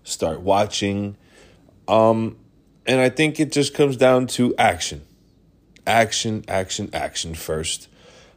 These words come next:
Uh, however, it brings me to my topic for today.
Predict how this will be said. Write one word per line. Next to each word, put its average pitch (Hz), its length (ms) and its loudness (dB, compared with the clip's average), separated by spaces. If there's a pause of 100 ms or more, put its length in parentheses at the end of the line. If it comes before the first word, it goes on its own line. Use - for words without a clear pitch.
Uh, 80 160 -4
however, 92 480 4 (420)
it 80 140 -12
brings 98 240 2
me 101 80 0
to 113 100 -4
my 120 140 6
topic 151 500 0 (140)
for - 240 0
today. 110 380 4